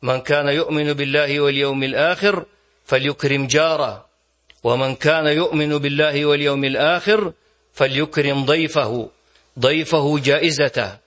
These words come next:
قيل: "وما جائزته يا رسول الله؟" قال: "يوم وليلة، والضيافة ثلاثة أيام،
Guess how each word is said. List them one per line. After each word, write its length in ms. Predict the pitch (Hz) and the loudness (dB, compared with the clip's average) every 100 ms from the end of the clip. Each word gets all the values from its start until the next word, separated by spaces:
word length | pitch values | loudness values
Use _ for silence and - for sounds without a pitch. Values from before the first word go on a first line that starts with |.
| _ _ _ _ _ - | _ _ _ _ _ -2
قيل: 240 | 156 151 | 0 2
"وما 360 | 147 147 165 175 | 2 2 0 0
جائزته 800 | 147 156 175 156 156 175 151 156 | 0 0 0 -2 -2 -2 0 2
يا 140 | 147 | 2
رسول 400 | 143 135 147 139 | 0 -2 -4 -2
الله؟" 400 | 139 139 160 160 - _ _ _ - | 0 0 0 -2 -12 _ _ _ -2
قال: 320 | 143 156 156 | 0 2 0
"يوم 800 | 151 156 160 160 160 165 175 165 | 0 2 0 0 -2 0 0 0
وليلة، 880 | 160 160 165 165 156 143 135 120 104 _ _ _ _ _ _ _ _ _ _ _ - | 2 2 2 0 0 0 0 -4 -12 _ _ _ _ _ _ _ _ _ _ _ -2
والضيافة 1000 | 123 151 151 143 156 156 165 165 160 170 | 0 0 0 -2 0 2 0 0 -2 -2
ثلاثة 680 | 151 139 156 156 151 151 156 | 0 2 2 2 0 0 0
أيام، 720 | 151 147 151 160 143 123 110 | 2 2 2 2 0 -6 -10